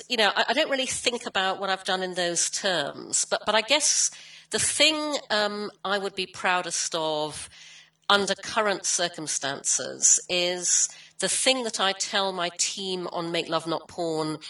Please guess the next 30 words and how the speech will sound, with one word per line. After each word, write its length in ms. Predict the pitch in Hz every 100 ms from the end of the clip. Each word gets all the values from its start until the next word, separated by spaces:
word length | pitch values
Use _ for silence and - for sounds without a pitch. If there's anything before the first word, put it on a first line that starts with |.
| - - - _ -
each 400 | 214 - - 185
year, 220 | 180 151 - 107 165 - - -
a-, 180 | 156
at 160 | 170 165
the 160 | 190 175 202
end 300 | 226 220 196
of 160 | 175
the 60 | 190
past 460 | - 175 165 - 170
year, 180 | 160
the 100 | 160
beginning 220 | 156 160 160
of 80 |
the 60 | 160
new 160 | 165 156
one, 240 | 139 147
which 260 | 165 - 180
is 420 | 165 160 - - - - - - -
we 160 | 220 285
should 240 | - 214
be 100 | 214
enormously 720 | 196 202 247 277 240 - 202
proud 560 | 190 - 180 170 170 -
of 140 | 165 -
the 80 | 175
fact 360 | - 170 -
that 160 | 160 165
we're 180 | 170 165
still 440 | - - 156 147
here. 540 | 139 165 143 - -